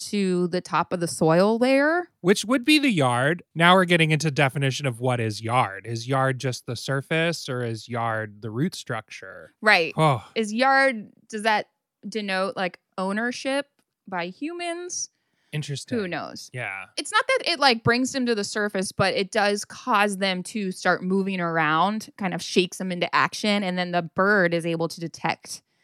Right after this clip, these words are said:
Speaker 1: that motion, and then they just go, whoop, shove that beak down into that soil, this freakishly long beak.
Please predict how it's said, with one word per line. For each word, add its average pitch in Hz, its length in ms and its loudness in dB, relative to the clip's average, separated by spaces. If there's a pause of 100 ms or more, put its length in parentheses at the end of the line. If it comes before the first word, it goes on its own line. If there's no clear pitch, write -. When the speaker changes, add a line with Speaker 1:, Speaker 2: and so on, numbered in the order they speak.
(260)
Speaker 1:
that 175 180 6
motion, 170 800 2
and 175 140 -4
then 160 180 -2
they 151 160 -2
just 147 180 -6
go, 156 140 0
whoop, 202 340 6 (280)
shove 233 320 0
that 226 260 6
beak 262 300 0 (180)
down 247 300 6
into 254 180 0
that 247 240 4
soil, 240 500 0
this 233 220 0
freakishly 254 720 -4
long 226 320 0
beak. 214 480 -8